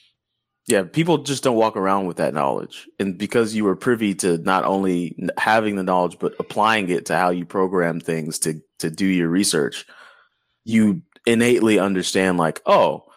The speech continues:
Ether pays for the Ethereum virtual machine. Ether pays for me to do computation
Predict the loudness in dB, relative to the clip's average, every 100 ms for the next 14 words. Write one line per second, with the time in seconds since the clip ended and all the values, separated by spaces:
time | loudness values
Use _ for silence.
0 | _ -6 -2 0 0 2 2 2 0 2
1 | 4 2 0 0 0 2 2 2 0 0
2 | -2 -2 -4 -4 -6 -6 -6 -6 -4 -4
3 | 0 0 0 -4 -2 -2 -2 -2 -2 0
4 | -2 -4 -2 0 0 -4